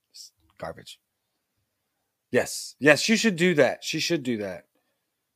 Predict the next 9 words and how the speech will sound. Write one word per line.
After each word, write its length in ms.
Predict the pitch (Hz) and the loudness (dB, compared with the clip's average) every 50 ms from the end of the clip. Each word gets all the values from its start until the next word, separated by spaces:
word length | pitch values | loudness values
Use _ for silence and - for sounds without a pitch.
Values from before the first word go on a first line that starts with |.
| _ _ _ _ _ _ | _ _ _ _ _ _
Sit 240 | - - - - 151 | -12 -6 -2 -2 -2
at 100 | 151 127 | -2 -2
the 60 | - | -4
computer 480 | 131 - 131 110 117 131 135 123 123 123 | -6 -8 -8 -6 -4 -4 -2 -2 -2 -4
and 160 | - 113 110 | -6 -8 -8
try 160 | - - 120 | -2 0 0
to 80 | 113 110 | 0 0
field 340 | - - 131 123 120 120 113 | -2 -4 -2 0 0 0 -2
emails. 460 | 120 143 123 104 90 85 85 - - | -4 -8 -8 -8 -8 -12 -14 -16 -20